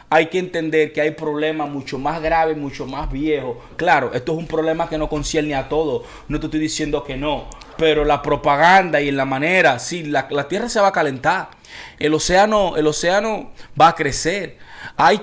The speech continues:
costas, como se dice, el este de Estados Unidos, como New York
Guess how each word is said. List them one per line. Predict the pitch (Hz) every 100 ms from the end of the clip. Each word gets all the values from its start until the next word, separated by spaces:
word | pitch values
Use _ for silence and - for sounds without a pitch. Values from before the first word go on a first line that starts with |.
| -
costas, | 220 247 247 165 147
como | - 143 143
se | 139 131
dice, | 185 202 170
el | 139
este | 160 202 208
de | 185
Estados | 151 156 170 170
Unidos, | 156 170 170 156
como | 143 131
New | 127 117 107
York | 147 202 196 180 175 147